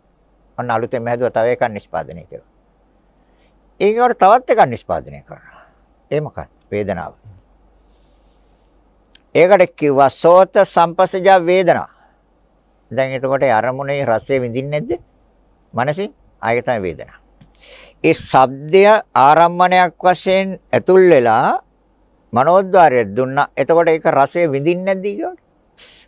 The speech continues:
හරි මිහිරි ඒ ශබ්දය. විඳින්නේ නැද්ද? ඔන්න තව එකක් හැදුවා. තව නිෂ්පාදනයක්. ඒ ශබ්දයේ ස්වභාවය හඳුනාගත්තා. ඔන්න තවත් එකක් නිෂ්පාදනය කරා. ඒ මොකද්ද? සංඥාව.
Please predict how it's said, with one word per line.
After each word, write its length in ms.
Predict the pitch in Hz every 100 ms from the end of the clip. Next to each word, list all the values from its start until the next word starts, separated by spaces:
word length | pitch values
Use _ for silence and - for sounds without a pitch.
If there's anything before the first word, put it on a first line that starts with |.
| _
හරි 280 | 101 113
මිහිරි 440 | 110 110 123 120 117
ඒ 120 | 110
ශබ්දය. 400 | 101 - 92 95 - _ _ _ _ _ _ _ _ _
විඳින්නේ 360 | 120 143 156 160
නැද්ද? 200 | 165 370 - _ _ _ _ _ _ -
ඔන්න 160 | 139
තව 140 | 113 110
එකක් 160 | 107 104
හැදුවා. 400 | - 60 55 - _ _ _ _ _
තව 180 | - 107
නිෂ්පාදනයක්. 540 | 101 - 80 62 - - _ - - - - - _ _ _ _ _ _ _
ඒ 120 | 202
ශබ්දයේ 520 | 196 175 151 160 226 208
ස්වභාවය 440 | 190 185 226 220
හඳුනාගත්තා. 880 | 160 175 254 247 147 - 82 - _ _ _ _ _ -
ඔන්න 120 | 143
තවත් 340 | 127 127 127
එකක් 120 | 123 110
නිෂ්පාදනය 580 | 90 - 73 71 73
කරා. 240 | - - 113 _ _ _ _ _ _ _ _ _
ඒ 80 | 107
මොකද්ද? 260 | 113 120 139
සංඥාව. 540 | - - 98 73 76